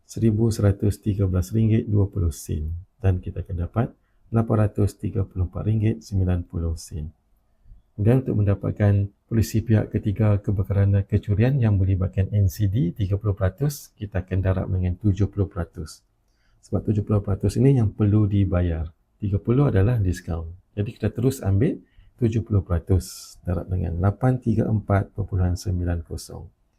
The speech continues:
Dan kita akan dapat lima ratus lapan puluh empat ringgit empat puluh tiga sen. Seterusnya, soalan B.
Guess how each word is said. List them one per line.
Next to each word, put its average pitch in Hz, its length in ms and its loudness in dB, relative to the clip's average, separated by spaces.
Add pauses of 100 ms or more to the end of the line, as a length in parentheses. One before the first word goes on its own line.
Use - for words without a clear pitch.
(260)
Dan 110 180 4
kita 98 220 -4
akan 90 140 -6 (100)
dapat 127 200 0 (480)
lima 135 280 6
ratus 117 400 2
lapan 104 480 2
puluh 101 320 0
empat - 360 -6
ringgit 120 380 -2 (140)
empat 101 400 -2
puluh 90 200 -2
tiga 87 360 -4
sen. 85 400 -8 (2500)
Seterusnya, 131 380 2
soalan 113 720 4
B. 92 240 -2